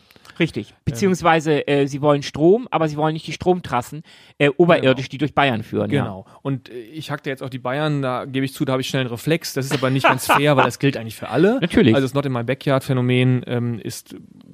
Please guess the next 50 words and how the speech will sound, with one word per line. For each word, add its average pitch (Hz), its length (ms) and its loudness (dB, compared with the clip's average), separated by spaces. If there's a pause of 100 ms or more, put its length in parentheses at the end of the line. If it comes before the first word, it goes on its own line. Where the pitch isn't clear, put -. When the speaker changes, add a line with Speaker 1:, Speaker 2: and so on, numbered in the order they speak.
(140)
Speaker 2:
ja, 107 200 -10 (120)
genauso 127 460 2
wie 127 100 2
die, 117 260 -2 (280)
wie, 123 260 2
äh, 120 260 0
die 117 200 -6
Zuzügler 135 520 2
in 120 60 -2
Prenzlauer 127 360 0
Berg 131 220 4
in 139 120 -4
Berlin 127 360 2
in 127 200 0
die 120 60 2
hippe 131 180 2
Gegend 127 240 2
ziehen 139 220 2
wollen 127 180 6
und 123 40 0
jetzt 120 180 -2
gegen 117 180 -4
Clubs - 300 -4
klagen 151 340 -4
wegen 127 100 -2
der 120 80 -2
Lärmbelästigung, 127 800 0
Speaker 1:
Mhm. 110 260 2 (240)
Speaker 2:
ähm, 123 280 2
beschreibt 135 400 0
einfach 139 280 0
ein, 123 300 0
ein, 120 380 -4
ein 120 280 -4 (400)
globales 147 760 2
Phänomen, 135 480 2
dass 135 160 -2
Menschen 123 420 -4 (240)
Lösungen 131 440 4
gerne 117 300 0
haben 131 300 -2
wollen, 131 140 4
aber 123 120 2
bitte 147 220 2
nicht 139 160 2
so, 135 100 2
dass 120 120 0
sie 117 60 -8
sie 113 120 -8
beschränken. 107 540 -8